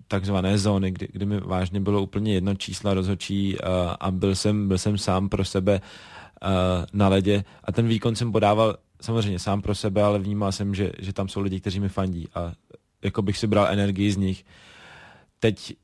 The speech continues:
teď to bude jinak, protože vlastně jsem na závodě, který není tak úplně závodem a jsme tam proto, abychom předvedli umění. A to je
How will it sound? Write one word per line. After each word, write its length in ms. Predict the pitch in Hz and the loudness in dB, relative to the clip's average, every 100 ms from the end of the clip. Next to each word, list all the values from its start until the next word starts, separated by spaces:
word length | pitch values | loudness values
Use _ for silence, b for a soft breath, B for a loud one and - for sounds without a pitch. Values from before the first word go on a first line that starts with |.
| _ | _
teď 200 | 120 107 | -2 0
to 80 | 120 | -2
bude 220 | 117 120 | 2 2
jinak, 280 | 117 113 98 | 4 0 0
protože 560 | 113 107 113 117 110 98 - | -4 -2 0 2 2 0 -6
vlastně 300 | 104 101 110 | -6 -4 -4
jsem 220 | 104 113 | -2 0
na 120 | 107 | 2
závodě, 460 | 104 101 101 101 110 | 2 2 2 2 0
který 360 | - 113 110 104 | 0 0 0 2
není 320 | 101 104 107 | 0 0 0
tak 160 | 107 - | -2 -2
úplně 360 | 110 95 110 107 | -6 -2 0 0
závodem 520 | 104 95 92 85 78 - _ | 2 2 0 -4 -8 -14 _
a 60 | 92 87 - - - | -6 -6 -8 -20 -18
jsme 240 | - 110 | -6 -4
tam 180 | 104 104 | -2 0
proto, 220 | 104 98 | 0 0
abychom 300 | 98 95 110 | 0 0 -2
předvedli 480 | 101 98 98 95 95 | -2 0 2 2 -2
umění. 560 | - 98 98 95 87 92 B B B - | -2 0 2 0 -2 -8 B B B -12
A 60 | 90 | -8
to 160 | - | 0
je 240 | 98 98 | 2 4